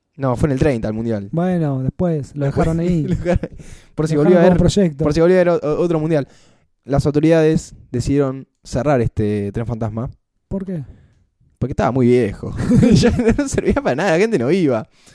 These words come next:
Speaker 1: Es más, el pico de, de gente que fue es antes de que lo cierren, porque todos querían ir a hacer
Speaker 2: Claro.
Speaker 1: su último viaje y llevar a sus
Speaker 2: Sí.
Speaker 1: chicos.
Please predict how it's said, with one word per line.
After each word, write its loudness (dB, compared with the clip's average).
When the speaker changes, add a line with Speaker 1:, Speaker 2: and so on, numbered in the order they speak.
Speaker 1:
Es -6
más, 0
el -4
pico 0
de, -2
de -6
gente -4
que -2
fue -2
es -16
antes -4
de -4
que -4
lo -2
cierren, -4
porque -4
todos -2
querían -6
ir -2
a 0
hacer 0
Speaker 2:
Claro. -4
Speaker 1:
su -2
último 0
viaje -2
y -4
llevar -4
a 0
sus -2
Speaker 2:
Sí. -2
Speaker 1:
chicos. -2